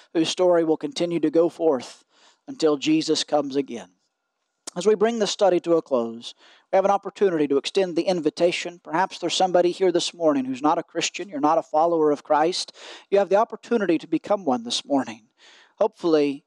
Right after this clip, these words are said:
if you, if you don't know what it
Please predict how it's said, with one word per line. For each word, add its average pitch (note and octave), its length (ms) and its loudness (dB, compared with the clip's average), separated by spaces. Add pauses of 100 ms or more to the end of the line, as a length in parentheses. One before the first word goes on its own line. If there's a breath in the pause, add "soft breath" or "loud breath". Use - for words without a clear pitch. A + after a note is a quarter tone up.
(180)
if D#3+ 240 -4
you, D3+ 300 2 (340)
if C#3+ 160 -4
you C#3+ 60 -2
don't A3 260 2
know G3+ 400 2 (180)
what D#3+ 120 2
it D3+ 120 0